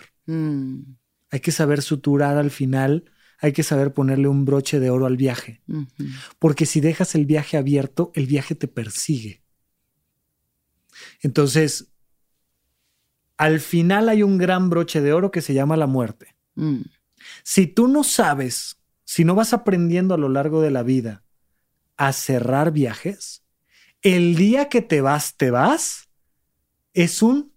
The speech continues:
Speaker 2: terror, te vas al infierno. Si no sabes cerrar los viajes, te vas al infierno. O sea, llega un momento donde te dicen, "Te mueres hoy,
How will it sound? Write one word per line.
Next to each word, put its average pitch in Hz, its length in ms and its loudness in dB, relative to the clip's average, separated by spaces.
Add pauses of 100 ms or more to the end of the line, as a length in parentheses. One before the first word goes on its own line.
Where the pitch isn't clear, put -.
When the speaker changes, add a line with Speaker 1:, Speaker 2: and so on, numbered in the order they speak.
Speaker 2:
terror, 160 640 2
te 156 200 0
vas 180 300 0
al 254 160 2
infierno. 180 840 0 (240)
Si - 260 2
no 208 280 2
sabes 233 400 -2
cerrar 185 300 0
los 185 180 -2
viajes, 151 640 -2 (280)
te 180 160 4
vas 170 300 0
al 262 80 0
infierno. 190 420 0
O 180 80 -4
sea, 196 160 0 (240)
llega 233 320 4
un 285 100 2
momento 214 480 4
donde 180 300 2
te 160 140 0
dicen, 208 420 2 (1300)
"Te 160 100 0
mueres 190 360 -2
hoy, 147 260 -4